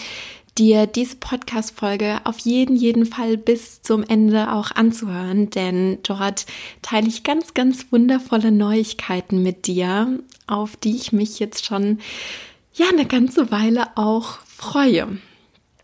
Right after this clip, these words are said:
Genau, ähm, ich will dir heute zeigen, dass auch ich angefangen habe, mich mit meinem Money-Mindset zu beschäftigen. Dass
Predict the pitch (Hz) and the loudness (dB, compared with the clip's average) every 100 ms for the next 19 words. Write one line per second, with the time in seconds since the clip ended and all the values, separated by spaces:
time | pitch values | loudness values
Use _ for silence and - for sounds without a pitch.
0 | - - - - 254 240 208 190 180 226 | -16 -16 -16 -6 0 2 2 0 -6 -10
1 | - 233 226 233 233 233 226 226 - 254 | -6 -2 0 2 4 4 2 -2 -2 -2
2 | 254 - - - 208 220 262 269 233 226 | -2 -10 -16 -10 -2 4 6 6 4 2
3 | 214 202 202 208 - 208 214 214 - 208 | 2 -2 -2 -4 -4 -2 -4 -8 -8 -4
4 | 180 180 180 196 220 - - 202 196 - | -2 0 0 -2 -4 -8 -2 0 0 -4
5 | 202 190 220 220 196 202 196 - 170 175 | -6 -2 -2 0 0 0 0 -6 -6 -6
6 | 180 170 180 185 185 185 185 - - - | -6 -6 -4 0 2 2 -2 -8 -12 -2
7 | 185 - 180 180 180 175 185 190 170 170 | -2 0 0 2 2 4 4 4 4 0
8 | - - - - - 202 - - 220 220 | -4 -8 -8 -4 -2 -4 -6 -8 -6 -8
9 | - - - - - - _ _ _ - | -8 -14 -14 -14 -14 -18 _ _ _ -2
10 | 208 202 - | -2 -2 -6